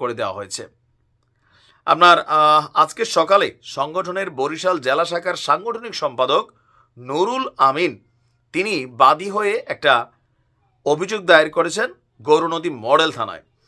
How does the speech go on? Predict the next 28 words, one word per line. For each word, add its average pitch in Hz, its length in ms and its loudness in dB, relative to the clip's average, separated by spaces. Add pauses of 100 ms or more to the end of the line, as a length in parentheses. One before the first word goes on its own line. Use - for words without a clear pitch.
(480)
তিনি 175 140 2 (100)
বলছেন 240 340 2
যে 147 80 2 (1160)
গত 143 120 2 (120)
তিন 196 200 -6
মাস 247 120 2 (100)
আগে 120 140 -6 (220)
গৌরনদী 170 420 -2 (160)
বাস 131 180 2 (140)
স্ট্যান্ড 240 380 -12
সংলগ্ন 139 420 -6 (580)
গয়নাঘাটা 190 760 -2 (160)
ব্রিজ 160 220 -6 (140)
সংলগ্ন 151 420 -2 (220)
এলাকায় 139 360 2 (560)
স্থানীয় 202 480 -2 (160)
নুরুল 180 360 -4
ইসলাম 220 300 -2
ব্যাপারীর 139 400 0
কাছ 131 100 0 (120)
থেকে 165 180 0 (500)
একটি 156 180 -12 (120)
টিন 185 180 -10 (120)
শেড 226 180 0 (100)
ঘর 156 120 6 (120)
ভাড়া 139 240 4
নিয়ে 170 140 -2 (680)
দলীয় 208 340 2